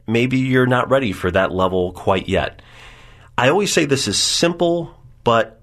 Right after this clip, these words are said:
it's not always easy to be disciplined. And I use the analogy to dieting.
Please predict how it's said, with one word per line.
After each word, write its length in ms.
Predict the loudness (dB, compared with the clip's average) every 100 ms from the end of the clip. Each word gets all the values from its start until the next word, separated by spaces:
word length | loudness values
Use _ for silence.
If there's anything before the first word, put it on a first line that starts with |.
| _
it's 200 | -4 0
not 180 | 2 2
always 280 | 2 0 -2
easy 340 | -2 0 -2
to 140 | -4 -4
be 160 | -4
disciplined. 840 | -6 -2 0 2 -2 -2 -6 -6 -10 -18 -20 -4
And 200 | 0 2
I 100 | 2
use 280 | 2 0 0
the 120 | 2
analogy 540 | 4 4 2 2 -2 -6
to 160 | -4 -6
dieting. 720 | -2 0 0 -2 -4 -8